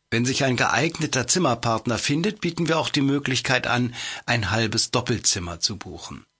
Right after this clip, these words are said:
Gemeinsam Buchende sollten beachten, jeder Buchung der Preiskategorie Sehende Begleiter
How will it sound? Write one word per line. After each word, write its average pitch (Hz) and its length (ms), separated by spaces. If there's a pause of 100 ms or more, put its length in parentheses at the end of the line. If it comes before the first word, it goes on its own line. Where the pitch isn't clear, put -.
(360)
Gemeinsam 147 680
Buchende 170 500
sollten 135 360
beachten, 127 580 (440)
jeder 165 300
Buchung 127 500
der 113 160
Preiskategorie 110 1040 (240)
Sehende 104 680 (160)
Begleiter 120 640